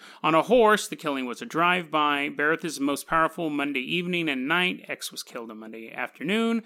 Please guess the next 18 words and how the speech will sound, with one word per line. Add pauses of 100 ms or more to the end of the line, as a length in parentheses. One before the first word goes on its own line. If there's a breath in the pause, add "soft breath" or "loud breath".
(480 loud breath)
And
during
the
month
of
June,
and
according
to
Christian
lore,
Bereth
is
associated
with
murder
and
blasphemy.